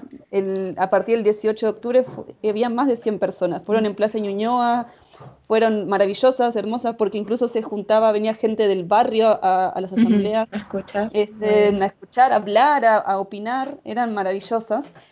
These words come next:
Speaker 1: Y en total hicimos ocho asambleas de posgrado, incluso hicimos un paro de posgrado que duró un mes. Em, entonces, eh, fueron cuestiones históricas para cadepuc, para la uc como posgrado en general.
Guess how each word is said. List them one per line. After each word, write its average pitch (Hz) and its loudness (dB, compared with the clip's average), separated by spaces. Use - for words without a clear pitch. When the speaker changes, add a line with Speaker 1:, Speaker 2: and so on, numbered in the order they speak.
Speaker 1:
Y 226 -2
en 190 -6
total 226 0
hicimos 294 0
ocho 285 -2
asambleas 196 -4
de 185 -4
posgrado, 180 -8
incluso 214 -6
hicimos 220 -2
un 202 -2
paro 220 4
de 190 -2
posgrado 190 -6
que 196 -6
duró 190 -4
un 196 -8
mes. 208 -6
Em, 202 -2
entonces, 220 -2
eh, 208 0
fueron 240 2
cuestiones 220 -6
históricas 196 0
para 185 0
cadepuc, 185 -4
para 185 2
la 185 4
uc 269 -2
como 202 0
posgrado 214 2
en 196 -4
general. 185 -6